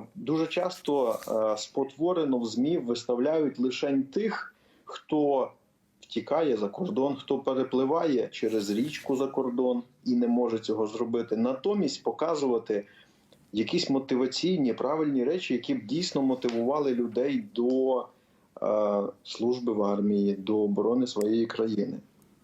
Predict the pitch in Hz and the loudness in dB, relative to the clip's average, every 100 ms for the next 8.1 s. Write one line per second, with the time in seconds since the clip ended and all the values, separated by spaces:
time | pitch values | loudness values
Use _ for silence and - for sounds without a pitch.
0 | - 113 123 139 135 - - - - _ | -2 0 2 4 2 0 -8 -20 -20 _
1 | - - 104 101 101 160 - 131 131 135 | -6 0 2 2 2 0 0 0 2 2
2 | 113 240 143 131 - - _ _ _ - | 2 2 2 0 -4 -12 _ _ _ -20
3 | _ _ - 147 170 180 180 - - 113 | _ _ -6 -4 -2 0 0 -4 -8 -10
4 | 107 123 120 - - _ _ - 139 135 | -2 0 2 0 -6 _ _ -4 0 0
5 | 135 120 117 - 147 165 165 - 107 - | 0 0 0 -4 -4 -2 0 0 0 0
6 | 180 - 123 120 120 110 - - - 127 | -2 -2 0 2 2 0 -6 -8 -2 0
7 | 160 170 139 110 - 104 - 127 127 - | 0 0 0 0 -2 -4 0 -2 -2 -2
8 | 131 | 0